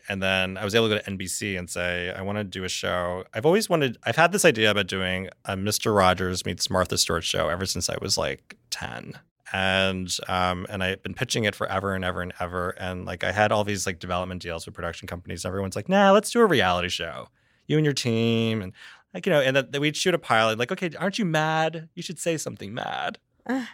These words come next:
Speaker 1: And I go, "I'm mad." <laughs> Like,
Speaker 2: I
Speaker 1: I was like,
Speaker 2: <laughs>
Speaker 1: and then, like, I never, I always felt bad, like, doing these pilots. And I'm like, "That's just not me." And it's like, "Why am I doing it?" And it's like, "I don't wanna do this to be fam-," oh, by the way, I didn't even talk about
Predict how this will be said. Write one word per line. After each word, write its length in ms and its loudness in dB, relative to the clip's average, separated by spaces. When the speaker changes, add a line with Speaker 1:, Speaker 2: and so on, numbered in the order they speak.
Speaker 1:
And 100 -4
I 80 0
go, 420 0
"I'm 340 2
mad." 300 0
<laughs> 120 2
Like, 140 6
Speaker 2:
I 180 6
Speaker 1:
I 40 2
was 120 4
like, 380 8
Speaker 2:
<laughs> 80 -2
Speaker 1:
and 100 8
then, 100 8
like, 160 6
I 120 8
never, 200 10
I 140 12
always 240 6
felt 240 2
bad, 640 4
like, 180 -2
doing 280 -2
these 160 -6
pilots. 440 2
And 80 -4
I'm 100 0
like, 140 -2
"That's 160 -8
just 160 -4
not 200 0
me." 360 4
And 360 0
it's 160 -4
like, 180 0
"Why 220 2
am 100 4
I 80 2
doing 380 -2
it?" 200 6
And 80 -4
it's 120 -4
like, 100 -8
"I 80 2
don't 120 6
wanna 140 6
do 200 0
this 120 -4
to 80 -12
be 60 -6
fam-," 300 -4
oh, 160 -2
by 180 2
the 80 4
way, 80 0
I 80 2
didn't 160 2
even 160 -8
talk 240 4
about 380 0